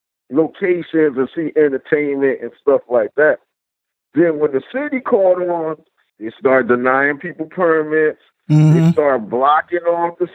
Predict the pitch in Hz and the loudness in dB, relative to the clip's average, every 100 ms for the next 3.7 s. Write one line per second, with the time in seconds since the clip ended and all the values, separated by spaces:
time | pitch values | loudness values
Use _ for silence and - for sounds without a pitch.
0 | - 190 190 180 175 _ _ _ _ _ | -10 -8 -4 -6 -8 _ _ _ _ _
1 | _ - 131 120 175 139 156 160 156 160 | _ -2 -2 -2 -4 0 2 2 2 0
2 | 151 139 147 160 165 175 175 160 180 180 | -2 0 0 0 0 0 -2 -2 0 2
3 | 175 160 139 120 135 139 | 0 -2 -4 -4 -4 -4